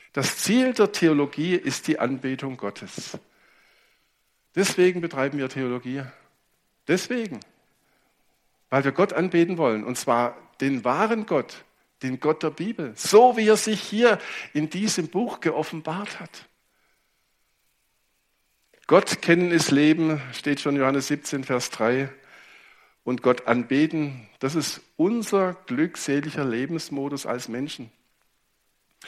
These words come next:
Also wenn wir uns fragen, wer ist der Mensch, wozu wurde er ersch-, erschaffen, dann haben wir hier schon eine Antwort. Der Mensch ist ein Geschöpf,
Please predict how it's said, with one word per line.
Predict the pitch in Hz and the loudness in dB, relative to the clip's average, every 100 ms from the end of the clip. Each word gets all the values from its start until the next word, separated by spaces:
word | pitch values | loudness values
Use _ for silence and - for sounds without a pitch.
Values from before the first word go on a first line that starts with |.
| - | -2
Also | - | 2
wenn | 165 202 | 6 6
wir | |
uns | 190 180 | 6 4
fragen, | - 139 202 175 | 2 4 4 2
wer | 156 185 | 2 4
ist | 208 - | 2 2
der | 175 | 0
Mensch, | 147 147 208 220 165 | 2 2 0 -2 0
wozu | 170 175 - 208 | 0 0 -2 -2
wurde | 214 190 | 0 2
er | 143 | 4
ersch-, | 143 147 | 4 2
erschaffen, | - 143 - 127 214 | 0 0 2 2 2
dann | 208 185 | -2 0
haben | 180 | 0
wir | 190 | 0
hier | 160 190 | -2 -2
schon | 202 196 | 0 2
eine | 190 | 2
Antwort. | 254 247 156 - - - - - - | 2 2 0 -2 -16 -14 -14 -14 -4
Der | 143 | 0
Mensch | 165 226 208 | 2 2 2
ist | 175 | 2
ein | 143 156 | 4 4
Geschöpf, | 151 143 - 185 262 - - | 2 0 2 4 2 -2 -18